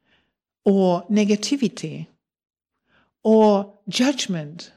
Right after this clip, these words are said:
resentment. I mean, you know, we all have that. I see it in my mind. I mean, not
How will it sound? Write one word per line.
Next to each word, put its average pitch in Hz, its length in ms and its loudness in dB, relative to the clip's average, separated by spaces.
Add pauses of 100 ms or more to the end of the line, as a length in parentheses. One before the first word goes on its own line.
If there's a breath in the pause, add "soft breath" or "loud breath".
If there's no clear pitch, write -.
(580)
resentment. 202 880 -2 (120)
I 208 100 -4
mean, 214 220 0
you 240 120 0
know, 220 140 2
we 233 180 0
all 349 160 2
have 294 300 -4
that. 160 440 -2
I 226 100 -2
see 269 240 -4
it 269 120 -6
in 254 100 -2
my 254 140 -2
mind. 247 680 -6
I 226 40 -12
mean, 190 200 -6
not 214 320 -8